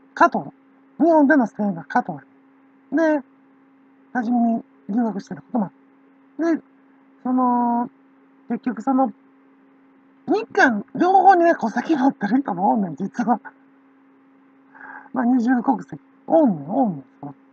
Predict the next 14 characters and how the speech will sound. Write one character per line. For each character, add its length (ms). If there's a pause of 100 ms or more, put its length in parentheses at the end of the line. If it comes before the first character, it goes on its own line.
(560)
う。 40
な。 120 (1160)
で、 40
ま 120
あ、 20
コ 220
ー 40
ズ 80 (420)
会 200
長 120
は 100
弁 280
護 140
人 100